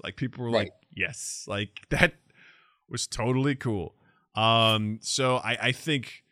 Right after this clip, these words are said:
Speaker 1: there does need to be some sort of, uh, you know, I, I'm with Matt on that one in that, hey, listen,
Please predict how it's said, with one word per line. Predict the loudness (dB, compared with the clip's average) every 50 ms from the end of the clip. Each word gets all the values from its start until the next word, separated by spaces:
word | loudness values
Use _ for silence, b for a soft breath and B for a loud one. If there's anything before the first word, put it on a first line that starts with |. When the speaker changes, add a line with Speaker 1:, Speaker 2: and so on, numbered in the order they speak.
| _ _ _ _
Speaker 1:
there | 0 0 0
does | 2 2 4 4 6 4 4 2
need | 0 0 0 -2
to | -2
be | -2 -2 0 0
some | -2 -2 -2 -2 -2 -2 -4
sort | -4 -4 -2 -2 -2
of, | -4 -4 -4 -6 -6 -4
uh, | -4 -2 0 0 0 -2 -4 -6 -8
you | -8 -8 -6
know, | -6 -6 -6 -6 -2
I, | 0 0 2 4
I'm | 4 4 4 4
with | 4 2 2 0 0
Matt | 0 2 2 2 2 0
on | -2 -2 -4
that | -4 -4 -4 -4
one | -6 -6 -6
in | -6 -6 -4
that, | -4 -4 -4 -4 -4 -2
hey, | 0 0 2
listen, | 2 2 0 0 -2 -4 -6 -8